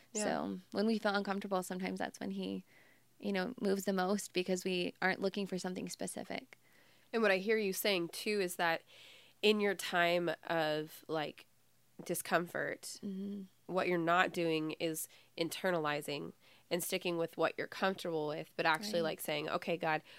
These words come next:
Speaker 1: what do you wanna reveal to me?"
Speaker 2: Yes.
Speaker 1: And that may be through another person.
Speaker 2: Yes.
Speaker 1: It may be through another culture.
Speaker 2: Right.
Speaker 1: It might be through, you know, another type of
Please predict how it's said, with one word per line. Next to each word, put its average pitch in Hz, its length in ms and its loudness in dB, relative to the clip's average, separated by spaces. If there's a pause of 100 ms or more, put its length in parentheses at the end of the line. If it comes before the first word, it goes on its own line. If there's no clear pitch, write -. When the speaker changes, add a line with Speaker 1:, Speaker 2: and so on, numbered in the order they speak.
(180)
Speaker 1:
what 208 200 6
do 202 80 -4
you 208 80 2
wanna 180 180 4
reveal 170 340 2
to - 160 -8
me?" 156 380 -4 (140)
Speaker 2:
Yes. 196 400 -2
Speaker 1:
And 190 160 6
that 175 120 8
may 180 140 4
be 180 160 0
through 175 180 -2
another 160 220 0
person. 160 680 -4 (260)
Speaker 2:
Yes. 202 240 -2
Speaker 1:
It 160 60 -2
may 170 180 4
be 165 160 -2
through 160 380 -2
another 160 280 -2
culture. 165 680 0 (180)
Speaker 2:
Right. 208 180 -2
Speaker 1:
It 202 40 -2
might 165 220 4
be 160 140 0
through, 165 640 -2 (100)
you 170 120 0
know, 151 100 4
another 156 280 0
type - 240 -4
of 151 160 -6